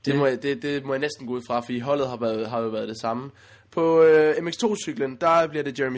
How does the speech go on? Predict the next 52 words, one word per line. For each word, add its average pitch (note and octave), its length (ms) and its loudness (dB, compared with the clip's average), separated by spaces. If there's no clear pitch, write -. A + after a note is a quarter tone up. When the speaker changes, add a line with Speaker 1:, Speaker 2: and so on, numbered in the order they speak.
Speaker 1:
Seaver, A3 220 -4
Speaker 2:
Ja. B2+ 220 -8
Speaker 1:
som C3 500 -2
er C3 140 -2
meget C3+ 380 -2
vant F3 220 0
til - 140 -4
at D3+ 100 -4
køre C3+ 180 -4
mod D3+ 260 -4
fire D#3+ 120 -4
en D#3+ 80 -6
halver C#3+ 480 -2
på C#3+ 80 -2
sin B2+ 240 -4
M A#2+ 100 -2
X - 60 -14
to-maskine. B2 640 -6
Det C#3 100 -8
gør D3+ 80 2
han D3 140 -2
jo C3+ 60 -2
til A#2+ 120 -4
Adak, C3+ 300 0
hvor C3+ 120 -2
Speaker 2:
Gør D3 60 0
Speaker 1:
han C#3 100 0
jo - 20 -2
Speaker 2:
han - 0 -
Speaker 1:
gør C3+ 140 2
Speaker 2:
til C3+ 100 -2
Speaker 1:
det B2 60 -4
Speaker 2:
Adak. C#3 60 0
Speaker 1:
rigtig, D3 160 -4
rigtig C3 180 -6
godt. B2+ 240 -6
Øhm, A#2+ 580 -2
og, A#2+ 500 0
øh, A#2 180 0
for C3+ 60 -6
eksempel, D#3 320 0
altså B2 180 -4
bare C#3+ 340 2
da C3 80 -4
vi B2 80 -8
så D3 180 -2
her C#3+ 120 0
i C#3 80 0
Geildorf, C#3+ 680 -2
øh, A#2 420 -4
til B2+ 100 -6
den A#2 120 -4